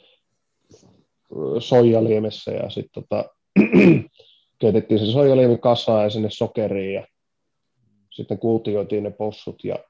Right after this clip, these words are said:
fritattiin ja sit pyöritettiin siinä karamellikastikkeessa ja vähän kans yrttiä päälle ja tarjolle. Niin kyllä siinä oli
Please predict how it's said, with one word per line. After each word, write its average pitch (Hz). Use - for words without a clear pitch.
fritattiin 104
ja -
sit -
pyöritettiin 107
siinä 101
karamellikastikkeessa 101
ja -
vähän 107
kans 104
yrttiä 107
päälle 101
ja -
tarjolle. 95
Niin -
kyllä 107
siinä 110
oli 113